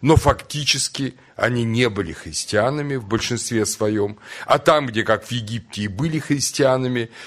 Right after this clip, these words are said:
то национализм, нежелание подчиняться грекам заставляют народы, христианские даже народы, э, Византийской империи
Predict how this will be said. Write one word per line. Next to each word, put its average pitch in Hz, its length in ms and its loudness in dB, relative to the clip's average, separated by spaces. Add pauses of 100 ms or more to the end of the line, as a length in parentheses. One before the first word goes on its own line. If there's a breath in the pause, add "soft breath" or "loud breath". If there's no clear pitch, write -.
(160 loud breath)
то 127 360 4
национализм, 131 1120 0 (800)
нежелание 135 920 4
подчиняться 110 960 0
грекам 131 680 0 (540 soft breath)
заставляют 120 920 2
народы, 113 760 2 (180 soft breath)
христианские 95 800 0
даже 90 320 -2
народы, 98 640 0 (460 loud breath)
э, 95 800 2 (200)
Византийской 98 760 -4
империи 127 680 -2